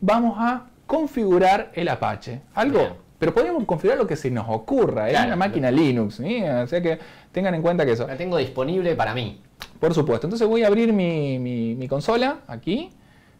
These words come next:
Speaker 1: vamos a ir, ahí ya tengo mi, mi, mi herramienta de línea de comando, yo voy a buscar los atajos, fíjense que le tengo acá abierto para que
Speaker 2: Sí,
Speaker 1: ustedes
Speaker 2: claro.
Speaker 1: vean todo mi procedimiento, ¿no?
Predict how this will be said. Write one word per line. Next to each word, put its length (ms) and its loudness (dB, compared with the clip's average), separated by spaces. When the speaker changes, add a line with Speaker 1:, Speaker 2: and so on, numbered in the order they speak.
Speaker 1:
vamos 320 -12
a 100 -8
ir, 300 -2
ahí 120 0
ya 160 -6
tengo 200 -4
mi, 280 -4
mi, 160 -12
mi 180 -10
herramienta 300 -4
de 40 -2
línea 160 -4
de 60 -4
comando, 260 0
yo 160 0
voy 200 4
a 240 2
buscar 500 2
los 220 -4
atajos, 440 0
fíjense 320 -2
que 240 -2
le 100 -8
tengo 240 -4
acá 260 2
abierto 420 0
para 140 -4
que 60 -6
Speaker 2:
Sí, 40 -8
Speaker 1:
ustedes 180 -2
Speaker 2:
claro. 160 4
Speaker 1:
vean 420 0
todo 180 2
mi 120 2
procedimiento, 760 -4
¿no? 200 -4